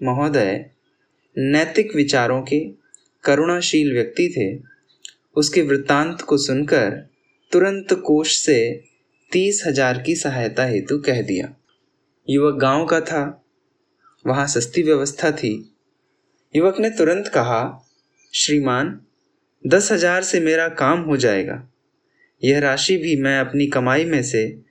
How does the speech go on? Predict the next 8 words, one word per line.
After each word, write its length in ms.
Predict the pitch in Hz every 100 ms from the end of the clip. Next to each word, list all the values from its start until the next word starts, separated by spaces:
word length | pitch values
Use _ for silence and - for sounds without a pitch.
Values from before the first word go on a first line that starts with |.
| _ _ -
भविष्य 460 | 120 135 170 - 170
में 220 | 170 160
इसी 260 | 147 -
फंड 280 | 180 160 147
में 140 | 156 151
जमा 240 | 123 131
करा 260 | 131 127 107
दूंगा।" 420 | 98 90 73